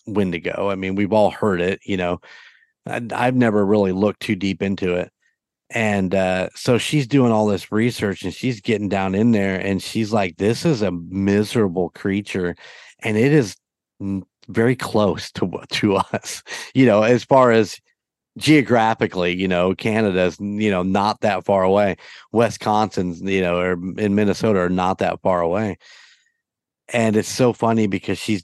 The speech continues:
now she's watched all these YouTube videos and, and documentaries and all this stuff on the Wendigo.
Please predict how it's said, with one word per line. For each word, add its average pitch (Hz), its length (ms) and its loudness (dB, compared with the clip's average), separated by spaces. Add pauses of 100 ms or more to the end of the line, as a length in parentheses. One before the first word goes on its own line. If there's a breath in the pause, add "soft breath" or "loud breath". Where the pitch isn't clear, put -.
now 110 320 2
she's 95 380 -4
watched 101 580 0
all 101 220 4
these 95 400 -2
YouTube 107 520 -2
videos 92 640 0
and, 90 300 -2
and 95 180 -4
documentaries 98 760 0
and 92 80 -4
all 107 180 2
this 113 140 0
stuff 107 200 -2
on 98 120 -2
the 90 60 -2
Wendigo. 95 500 0